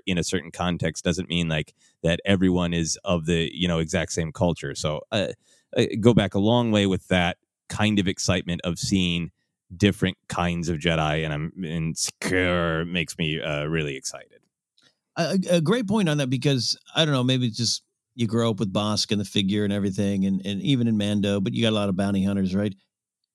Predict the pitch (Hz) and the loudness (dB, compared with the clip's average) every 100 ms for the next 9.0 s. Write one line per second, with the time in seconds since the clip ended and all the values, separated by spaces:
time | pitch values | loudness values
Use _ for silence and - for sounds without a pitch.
0 | - 262 214 127 113 127 131 135 127 127 | -4 2 4 4 2 2 2 2 2 0
1 | 139 131 156 165 135 98 - 117 120 131 | 0 0 0 0 -2 -4 -4 0 2 2
2 | 120 110 131 120 95 117 120 117 117 117 | 0 0 -2 -2 -2 -2 0 0 0 -2
3 | 107 110 110 110 104 95 107 104 101 98 | -2 0 2 2 0 0 0 0 0 0
4 | - 98 95 - 107 107 101 - 107 104 | 0 0 0 0 0 0 -2 -2 -2 -2
5 | 92 95 104 107 98 90 95 95 98 90 | -4 -2 -2 0 -2 -2 -2 0 -2 0
6 | 92 92 92 95 95 92 127 87 87 87 | -2 -2 -4 -6 -4 -2 -2 -4 -8 -6
7 | 104 - _ _ - 131 120 107 98 98 | -6 -8 _ _ 2 4 2 0 0 -2
8 | - _ - 117 95 95 90 92 - | -6 _ 0 0 2 0 -2 -4 -4